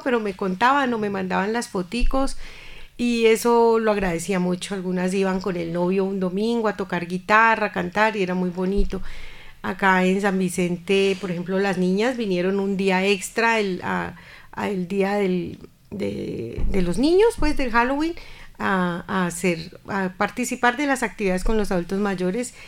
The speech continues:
y eso para mí fue muy, muy bonito y muy valioso. Entonces yo digo que, que es regalarnos ese tiempo con tranquilidad,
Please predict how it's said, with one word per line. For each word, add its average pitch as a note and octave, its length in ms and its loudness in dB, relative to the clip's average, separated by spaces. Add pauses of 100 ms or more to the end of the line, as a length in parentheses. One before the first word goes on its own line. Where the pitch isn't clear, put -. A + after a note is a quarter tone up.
(260)
y G#3+ 180 2
eso F#3+ 220 0
para F#3 240 0
mí F3 240 -4
fue F3+ 340 0
muy, A3 520 2
muy A3 160 -2
bonito G#3+ 380 -4
y A#3 60 -2
muy G#3 140 -4
valioso. F#3+ 500 -2
Entonces F#3 480 -8
yo G3+ 120 -6
digo G#3 260 -4
que, F#3 320 -8 (420)
que C#4 140 -2
es - 240 -8
regalarnos G3+ 840 -2
ese C4 240 -4
tiempo B3 640 -2 (640)
con B3+ 200 4
tranquilidad, G#3+ 800 0